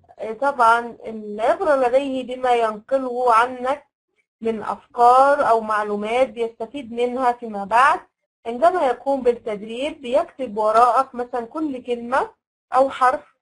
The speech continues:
بيحاول يسجل مثلًا أحداث التدريب، أو يطلب مثلًا تصوير كل ورقة،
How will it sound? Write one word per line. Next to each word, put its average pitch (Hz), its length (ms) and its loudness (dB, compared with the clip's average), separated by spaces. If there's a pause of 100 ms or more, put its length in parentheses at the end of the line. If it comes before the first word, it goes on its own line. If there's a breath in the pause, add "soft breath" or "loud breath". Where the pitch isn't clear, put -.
(260)
بيحاول 320 500 -2
يسجل 254 480 -6
مثلًا 247 440 -4
أحداث 233 440 -4
التدريب، 226 720 -6 (800)
أو 233 120 4
يطلب 277 280 2
مثلًا 247 340 -4
تصوير 240 460 -8
كل 370 380 -2
ورقة، 269 600 4